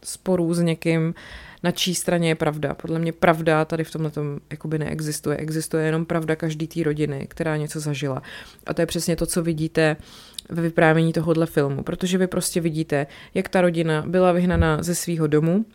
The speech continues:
jak se potom museli přestěhovat do, eh, okupovaného území, kde, eh, jakoby na ten západní břeh takzvaně, kde, eh, potom žili dál a snažili se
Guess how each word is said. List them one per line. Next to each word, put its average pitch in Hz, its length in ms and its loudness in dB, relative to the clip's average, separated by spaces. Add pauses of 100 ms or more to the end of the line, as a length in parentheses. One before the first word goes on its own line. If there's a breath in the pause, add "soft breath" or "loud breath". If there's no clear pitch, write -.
(760)
jak 170 160 0
se 175 120 -2
potom 170 200 0
museli 165 300 0
přestěhovat 160 640 -2
do, 147 360 0 (140)
eh, 160 40 -2 (440)
okupovaného 180 760 0
území, 165 540 0 (360 loud breath)
kde, 160 680 4
eh, 147 640 0 (280)
jakoby 151 300 0
na 147 80 0
ten 156 200 0
západní 151 500 2
břeh 170 260 2
takzvaně, 185 520 2 (340 loud breath)
kde, 180 240 6
eh, 165 340 6 (420)
potom 160 640 0
žili 160 360 4
dál 151 380 2
a - 60 -4
snažili 151 460 -2
se 147 400 -2